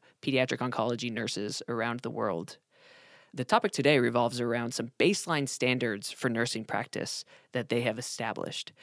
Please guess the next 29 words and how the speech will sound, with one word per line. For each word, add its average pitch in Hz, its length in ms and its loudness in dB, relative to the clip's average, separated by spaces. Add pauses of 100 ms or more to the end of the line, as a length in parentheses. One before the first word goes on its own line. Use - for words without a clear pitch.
(200)
and 135 160 2
then 131 80 6
a 135 80 6
recent 165 300 2
survey 180 480 2
that 117 180 -4
they 123 140 -2
did 117 440 -4 (240)
regarding 127 440 4 (120)
if 170 280 2
the 156 120 6
standards 143 560 4
are 123 140 2
implemented 175 540 2
around 165 240 4
the 156 80 2
world, 175 420 2 (100)
and 131 160 -2
if - 140 -2
they 139 160 6
are 127 80 4
not, 123 400 0 (160)
then 131 220 -4
why 113 160 -2
not? - 400 -6 (480)
And 143 120 0
as 165 200 4
you'll 151 100 2
hear, 123 380 0